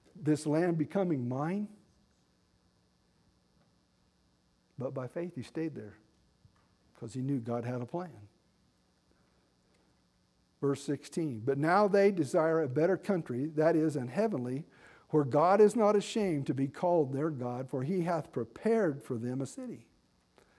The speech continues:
By faith, Abraham, when he was tried, offered up Isaac, and he that had received the promises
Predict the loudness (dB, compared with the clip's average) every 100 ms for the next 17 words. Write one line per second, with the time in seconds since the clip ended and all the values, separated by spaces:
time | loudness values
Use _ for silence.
0 | _ _ _ _ _ _ _ _ _ _
1 | _ _ 4 4 6 6 6 4 8 10
2 | 8 0 -2 -2 0 2 2 0 -2 -2
3 | 2 2 0 0 0 2 2 0 -4 -2
4 | -2 -2 -6 -8 -8 -8 -4 -2 -2 -4
5 | -12 -20 -20 _ -20 -10 -8 -6 -8 -6
6 | -8 -8 -6 -4 -4 -4 -6 -2 -2 0
7 | -2 -6 -8